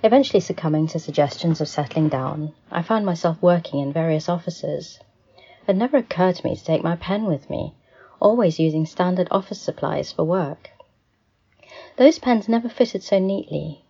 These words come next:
nor wrote so clearly. Although I actually had quite a good time working there,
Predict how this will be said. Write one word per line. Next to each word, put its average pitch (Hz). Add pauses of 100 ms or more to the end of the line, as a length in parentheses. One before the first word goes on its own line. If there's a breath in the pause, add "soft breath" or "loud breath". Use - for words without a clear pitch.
(120)
nor 214
wrote 214
so 170
clearly. 170 (800 loud breath)
Although 226
I 285
actually -
had 214
quite 185
a -
good 170
time 156
working 156
there, 156